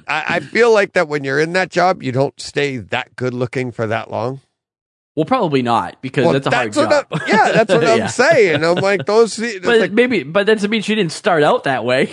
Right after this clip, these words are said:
Speaker 2: <laughs> They could have started out pretty, you know.
Speaker 1: Oh, yeah, I didn't say that, but I'm like, she, and she's, like, the veteran. She's the boss of them.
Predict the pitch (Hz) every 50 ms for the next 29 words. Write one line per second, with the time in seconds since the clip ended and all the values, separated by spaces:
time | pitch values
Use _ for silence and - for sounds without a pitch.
0 | - - - - - - - - - - 339 - - - - - _ - 226 -
1 | _ - 175 _ _ _ 147 151 160 190 - - - - - 233 185 - - 208
2 | 190 175 165 156 185 185 - - - 127 123 123 120 - _ _ - - - -
3 | _ _ _ _ _ 113 117 113 113 135 139 180 190 214 262 453 480 415 339 370
4 | 403 403 392 233 190 214 226 294 294 240 175 - - 240 349 453 403 339 165 160
5 | 147 - 208 208 208 196 196 214 214 214 180 - - - 226 247 196 - 208 214
6 | 208 175 - - 277 285 202 - 262 226 - _ 220 175 165 214 269 359 370 320
7 | 190 147 143 151 - 247 302 262 - 262 190 165 208 220 240 294 359 - - -
8 | 247 170 170 156 131 104 95 90